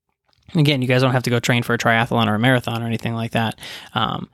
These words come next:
but just kind of encouraging each other to make some changes in these daily life rituals and routines, um, is extremely beneficial, 'cause we all know that when we try to do something by ourselves, it doesn't work out very well. But when we have somebody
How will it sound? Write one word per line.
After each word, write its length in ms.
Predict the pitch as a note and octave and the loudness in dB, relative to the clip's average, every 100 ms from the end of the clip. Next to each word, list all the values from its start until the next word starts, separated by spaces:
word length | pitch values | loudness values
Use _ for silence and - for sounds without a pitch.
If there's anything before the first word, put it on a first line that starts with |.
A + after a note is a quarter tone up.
| _ - | _ 0
but 200 | C#3 - | 0 0
just 420 | D3 D#3 - D#3+ | 0 0 0 -6
kind 200 | - D#3+ | 0 2
of 160 | E3 F#3+ | 2 0
encouraging 540 | C#3 - C3 C3 B2+ | -4 0 0 2 0
each 240 | A2+ - | 0 0
other 300 | G2+ G2 E3 - _ _ _ - | 0 0 -2 -4 _ _ _ -2
to 260 | A#2 A2+ _ _ _ _ | -2 -4 _ _ _ _
make 280 | D3+ B2 A#2+ | 0 2 2
some 180 | - A#2+ | -2 -2
changes 500 | - G#2 C3 E3+ - | -2 -2 -2 -2 -2
in 140 | A#2+ | -2
these 160 | A2 - | -2 -2
daily 300 | A2 A2+ A2 | 0 0 0
life 320 | G#2+ G#2 - | -2 -2 -8
rituals 340 | A2+ A#2 B2+ | -6 0 0
and 100 | - | -2
routines, 520 | G#2 G#2 A2 A2 D#3+ - - - - | -6 -4 -2 -2 -4 -6 -18 -14 -4
um, 280 | G#2+ G2+ G#2 | -2 -2 -2
is 140 | B2+ | -2
extremely 500 | B2+ - - D#3 D3+ | 0 0 2 4 4
beneficial, 500 | A#2+ A2+ - G2 - - | 4 0 -2 -4 -4 -2
'cause 160 | C3+ | 0
we 80 | C3+ | 4
all 120 | B2+ | 4
know 140 | C3+ B2 | 4 2
that 100 | A#2 | 0
when 100 | A#2 | -2
we 60 | |
try 140 | A#2 B2+ | -2 -2
to 60 | |
do 80 | B2 | -2
something 260 | A#2+ A#2 A2 | -2 -4 -4
by 100 | G#2+ | -2
ourselves, 320 | G#2 - F#2+ | -2 -4 -4
it 40 | |
doesn't 180 | G2+ G#2 | -6 -6
work 160 | G2 G2 | -8 -8
out 160 | G2+ | -8
very 160 | - - - | -8 -10 -8
well. 160 | - | -6
But 80 | - | -6
when 140 | G#2+ B2+ | -4 -2
we 0 | |
have 200 | A#2 - | 0 0
somebody 360 | A#2 G#2 G#2+ | -2 -4 -8